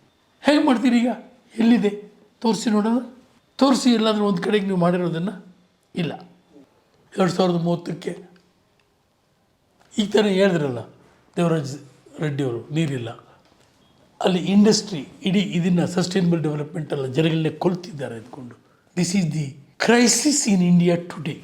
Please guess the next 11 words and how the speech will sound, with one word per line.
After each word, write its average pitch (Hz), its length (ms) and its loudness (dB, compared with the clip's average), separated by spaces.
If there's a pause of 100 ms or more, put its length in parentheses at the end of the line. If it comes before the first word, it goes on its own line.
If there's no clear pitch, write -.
(640)
ಎರಡ್ 196 140 2
ಸಾವಿರದ 180 240 0
ಮೂವತ್ತಕ್ಕೆ 175 420 -4
ನೀವು 151 120 -4
ಸಸ್ಟೈನಬಲ್ 160 500 -2
ಡೆವಲಪ್ಮೆಂಟ್ 135 440 0
ಗೋಲ್ 135 200 -6
ಮಾಡ್ತೀರಾ? 117 420 -8 (880)
ಆಗತ್ತಾ? 151 720 -6 (380)
So 254 160 6
human 277 400 6